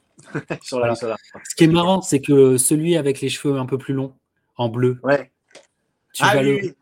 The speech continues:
Speaker 2: tu vas le voir en flic ripou dans The Shield.
Speaker 1: Oui, bah, bien sûr. Ouais, bah,
Speaker 2: Et
Speaker 1: d'ailleurs,
Speaker 2: à la
Speaker 1: c'est
Speaker 2: grosse référence.
Speaker 1: Ah, The Shi-, alors, The Shi-, The Shield, c'est une de mes séries, euh, préférées,
Speaker 2: Ah, moi aussi.
Speaker 1: all time, hein.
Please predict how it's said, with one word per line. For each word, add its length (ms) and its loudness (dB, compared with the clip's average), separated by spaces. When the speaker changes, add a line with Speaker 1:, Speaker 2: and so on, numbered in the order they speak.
Speaker 2:
tu 60 -8
vas 120 2
le 100 2
voir 300 0
en 120 -2
flic 340 -8
ripou 400 -8
dans 160 -6
The 160 -4
Shield. 580 -6
Speaker 1:
Oui, 360 -6
bah, 80 -18
bien 140 -8
sûr. 460 -10
Ouais, 180 -10
bah, 60 -6
Speaker 2:
Et 40 -8
Speaker 1:
d'ailleurs, 240 -6
Speaker 2:
à 60 -4
la 120 2
Speaker 1:
c'est 120 0
Speaker 2:
grosse 220 4
référence. 580 -2
Speaker 1:
Ah, 160 -8
The 120 -16
Shi-, 220 -16
alors, 240 -6
The 200 -6
Shi-, 280 -10
The 100 0
Shield, 280 -8
c'est 100 -6
une 80 -2
de 100 -4
mes 180 -6
séries, 340 -10
euh, 100 -10
préférées, 380 -12
Speaker 2:
Ah, 20 -10
moi 140 -8
aussi. 200 -10
Speaker 1:
all 240 0
time, 120 -6
hein. 120 -10